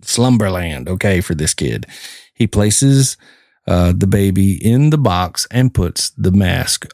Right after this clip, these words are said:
over him, not realizing how much oxygen is actually left in the tank.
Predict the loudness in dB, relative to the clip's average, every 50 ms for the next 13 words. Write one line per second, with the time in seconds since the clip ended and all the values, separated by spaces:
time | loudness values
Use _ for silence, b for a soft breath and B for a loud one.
0 | _ -2 0 0 0 0 -2 -2 -2 -2 -2 -2 -2 -6 -12 _ b b b b
1 | b b b 2 2 4 4 2 0 0 0 0 2 2 2 2 2 2 2 0
2 | 0 2 2 2 2 0 -2 -4 -2 0 0 2 4 4 2 2 0 -2 -4 -2
3 | -2 -2 -2 -2 -2 -2 -2 0 2 2 2 2 2 0 0 -2 0 0 0 -2
4 | -4 -6 -6 -8 -6 -4 -2 -2 0 0 2 2 4 4 4 4 4 4 4 2
5 | 0 -2 -6 -8 -12 -8 -2 0 2 2 2 2 0 -2 -2 -2 -2 0 0 0
6 | 0 -4 -6 -10